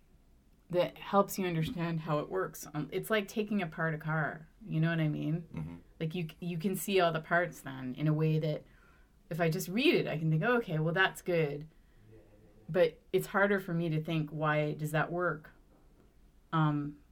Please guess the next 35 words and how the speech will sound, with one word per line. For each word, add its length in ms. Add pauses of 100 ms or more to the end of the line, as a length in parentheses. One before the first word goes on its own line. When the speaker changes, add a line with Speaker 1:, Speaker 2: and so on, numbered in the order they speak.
(560)
Speaker 1:
you 100
know, 100
if 160
I 80
just 340
read 160
it. 200 (180)
Whereas 220
if 200
I, 220 (100)
there's 180
something 280
that 80
happens, 680 (320)
if 240
you 180
make 480 (1300)
your 140
mind 440
write 240
it, 160
you, 200
you 100
need 200
to 100
write 220
it 120
out 160
by 100
hand 300
or 60
type 280
it, 60
I 80
suppose. 380